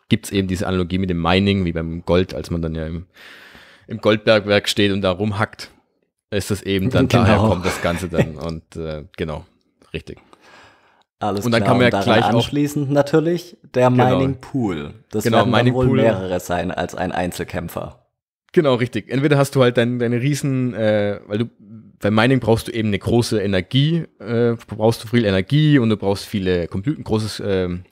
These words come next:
Speaker 1: große Anzahl an Computerhardware, um halt eben dieses, diese Rechenpower darzustellen, um überhaupt eine Chance zu haben, an diesem Wettbewerb teilzunehmen und zu gewinnen.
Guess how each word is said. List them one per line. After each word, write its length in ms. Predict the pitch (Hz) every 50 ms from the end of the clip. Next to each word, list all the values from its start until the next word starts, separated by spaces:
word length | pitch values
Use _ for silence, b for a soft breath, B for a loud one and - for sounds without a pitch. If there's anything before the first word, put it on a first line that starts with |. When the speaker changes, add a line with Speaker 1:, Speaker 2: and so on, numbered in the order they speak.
| - _ _
Speaker 1:
große 240 | - 104 110 104 -
Anzahl 220 | 107 104 - 101
an 60 | 95
Computerhardware, 720 | - 98 113 143 165 160 139 135 131 - 131 127 127 127 131
um 220 | - 107 101 98 101
halt 140 | 98 -
eben 120 | 104 101 98
dieses, 280 | 95 95 92 90 - - - -
diese 200 | 104 98 101 95
Rechenpower 480 | 98 110 139 139 - - 123 123 123 120
darzustellen, 580 | - 113 113 - 131 120 - 123 120 120 123 - B B B B B B B B B B
um 160 | - 165 170
überhaupt 240 | 165 135 131 127 -
eine 80 | 131 123
Chance 340 | - - 127 120 120 135 123
zu 100 | 123 107
haben, 140 | 107 110 107
an 80 | 107
diesem 200 | 107 98 95 98
Wettbewerb 380 | 104 104 - 107 98 95 87 -
teilzunehmen 500 | - 107 131 139 - 135 131 123 113 101
und 100 | 101 -
zu 80 | - 95
gewinnen. 320 | 104 101 123 160 202